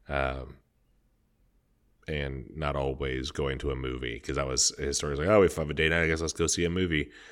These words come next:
It's like, "Cool, nice to sit next to you for three hours and not talk to you." I don't know. <laughs> <laughs> You know? Um, we've struggled with that, honestly, for a long time. It's just figuring it out. And, uh, that's,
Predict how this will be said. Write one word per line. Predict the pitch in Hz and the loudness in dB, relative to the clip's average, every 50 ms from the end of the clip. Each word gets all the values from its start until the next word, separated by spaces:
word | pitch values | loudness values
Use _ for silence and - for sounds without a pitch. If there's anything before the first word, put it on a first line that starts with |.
| - - | -20 -20
It's | _ - | _ -16
like, | 73 - - | -16 -10 -6
"Cool, | - - 90 80 76 78 80 - - - - - - - - - - _ _ - | -2 2 2 2 2 0 -2 -8 -16 -20 -20 -20 -20 -20 -20 -20 -20 _ _ -2
nice | 78 76 73 71 | 0 0 2 0
to | - - 80 | 0 -2 -2
sit | - - 80 64 | 0 0 0 0
next | 73 78 73 - - - | 0 -2 -2 -4 -4 -2
to | 78 | 0
you | 73 71 69 | 2 0 0
for | - - - 69 71 - - _ _ - | -2 -4 -6 -6 -6 -8 -10 _ _ -12
three | - - 78 73 71 | -6 -2 0 2 4
hours | 71 71 71 73 71 73 | 4 4 4 2 0 0
and | 73 69 | -2 -2
not | 73 71 65 | -2 -2 0
talk | - 78 76 73 - - | 2 2 2 2 0 -4
to | - | 0
you." | 64 62 - - 76 - - - | 2 4 4 4 2 -2 -4 -4
I | 78 69 78 73 | -4 -2 0 0
don't | 76 78 76 | 0 2 2
know. | 78 80 - | 0 -2 -2
<laughs> | - - - - - - | -6 -14 -16 -16 -8 -4
<laughs> | 185 160 - - - | -4 -4 0 6 10
You | 156 147 135 120 - | 12 12 12 12 10
know? | 151 147 143 127 - 135 - - - - - - - - - | 10 8 8 8 4 -2 -8 -8 -8 -10 -10 -12 -14 -6 2
Um, | - 92 87 80 78 76 71 69 69 65 - - _ _ | 4 6 6 6 6 2 0 -2 -4 -6 -10 -14 _ _
we've | - 95 95 90 | 4 4 4 4
struggled | - - 82 76 69 67 65 | 4 4 2 2 2 0 -2
with | 67 - | -2 0
that, | - - - - - - - - _ - - | 0 2 2 2 0 -2 -6 -20 _ -4 -2
honestly, | 92 - - - - - 104 104 | -2 0 -2 -2 -2 0 0 0
for | - - 110 104 101 98 | 0 2 2 2 2 2
a | - - | 2 2
long | 104 - - - 98 | 2 2 0 -2 -2
time. | - 113 107 104 98 | 0 0 0 0 0
It's | 95 95 - | -2 -2 -2
just | - 101 - | -2 -4 -2
figuring | - 107 110 104 - - - 50 | -2 -2 -2 0 -2 -2 -2 0
it | 50 50 | 0 2
out. | - 50 - | 2 0 0
And, | - 52 - - - - | -2 -6 -8 -8 -6 -2
uh, | 107 110 | -2 0
that's, | 90 92 95 90 - - - - - - | 2 2 2 2 2 2 2 2 2 2